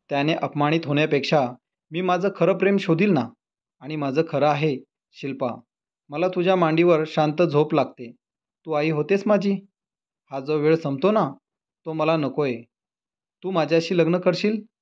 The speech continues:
आकाशच्या डोळ्यात पाणी होतं. शिल्पाला माहीत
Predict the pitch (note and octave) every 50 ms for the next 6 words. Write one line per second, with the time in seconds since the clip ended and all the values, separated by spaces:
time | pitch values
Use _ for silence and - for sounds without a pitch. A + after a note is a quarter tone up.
0 | _ _ _ _ _ _ _ _ _ _ - C3+ C3 B2+ D3 D3 C#3 - - D#3+
1 | D3 C3+ C3+ C#3+ D3+ D3 D3+ - C3+ C3 D3 D#3 C#3+ C#3 C#3 - B2+ C3 _ _
2 | _ _ _ _ _ _ _ _ _ _ _ _ _ - - F3+ F3 F#3 G3+ G#3
3 | G3+ G3 F3+ F#3